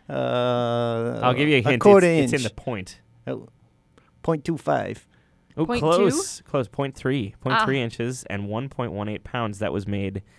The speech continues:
Speaker 2: uh, by Toshiba. Again,
Speaker 3: Mm-hmm.
Speaker 2: it's another Excite tablet. Oh, very exciting. And then finally, the, uh, the slimmest Blu-ray player that, uh, oh, that's, it's a three D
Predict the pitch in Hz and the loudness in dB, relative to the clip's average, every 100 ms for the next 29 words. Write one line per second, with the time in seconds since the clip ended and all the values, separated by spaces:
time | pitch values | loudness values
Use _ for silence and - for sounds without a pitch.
0 | _ _ _ _ - 98 95 95 90 87 | _ _ _ _ -6 -4 -2 -4 -4 -4
1 | 90 104 95 - - 220 175 87 - 110 | -4 -4 -2 -4 -2 -2 -2 -4 -6 -4
2 | 120 98 - _ 233 240 254 302 - - | -4 -6 -12 _ -6 -4 -4 -6 -8 -2
3 | 127 - 107 - - 110 - - 92 87 | 0 2 0 -4 -2 -2 -4 -6 -6 -6
4 | 87 - - - 127 98 104 123 - - | -10 -14 -18 -12 -10 -8 -6 -6 -6 -14
5 | - - - - _ _ _ _ _ _ | -12 -12 -12 -16 _ _ _ _ _ _
6 | _ _ _ _ - 127 123 139 151 139 | _ _ _ _ -6 -2 0 0 0 0
7 | 104 98 _ _ _ _ - 107 120 120 | -2 -6 _ _ _ _ -18 -4 -2 0
8 | 120 110 110 107 104 87 101 - 131 143 | 0 -2 -2 -2 -2 -4 -8 -8 -4 -2
9 | 165 - - - _ _ _ 104 120 127 | -2 -6 -16 -20 _ _ _ -6 -2 0
10 | 120 104 - 101 90 - 107 104 104 101 | 0 -2 -4 -4 -4 -8 -8 -6 -4 2
11 | 135 113 107 - 107 95 92 - 135 131 | 2 2 -4 -8 -10 -8 -12 -6 -4 -2
12 | 113 117 95 | 0 0 -2